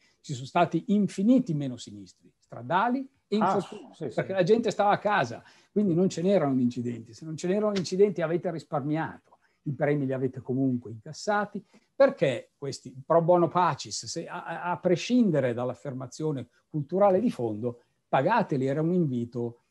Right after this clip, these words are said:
Speaker 1: eh, che al momento non è stato accolto, però sta appena iniziando questa tematica. È facile che la controversia, più che in sede arbitrale, andrà in sede giudiziaria, vedremo le prime pronunce e si vedrà.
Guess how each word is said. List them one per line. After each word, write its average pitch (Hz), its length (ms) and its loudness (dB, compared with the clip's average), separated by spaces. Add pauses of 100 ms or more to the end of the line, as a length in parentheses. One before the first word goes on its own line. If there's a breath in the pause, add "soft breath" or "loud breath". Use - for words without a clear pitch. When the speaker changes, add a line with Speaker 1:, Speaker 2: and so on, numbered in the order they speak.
(160)
Speaker 1:
eh, 135 200 -8
che - 80 -4
al 160 120 2
momento 110 460 -2
non 117 180 -6
è 107 40 -10
stato 110 320 -12
accolto, - 480 -18
però 175 340 0 (220 soft breath)
sta - 200 -2
appena 208 300 2
iniziando 196 680 -2
questa 120 260 -14
tematica. 98 640 -20 (200)
È 160 120 -6
facile 156 600 0
che 139 120 -8
la 139 120 -2
controversia, 143 840 -6
più 196 300 -2
che 175 80 -2
in 156 100 -2
sede 147 280 -10
arbitrale, 127 720 -6 (340 soft breath)
andrà 127 280 0
in 127 120 0
sede 156 300 -4
giudiziaria, 139 760 -6 (220)
vedremo 151 720 2 (220)
le 151 140 -2
prime 156 240 0
pronunce 110 720 -4 (300)
e 147 140 -8
si - 180 -12
vedrà. 104 440 -14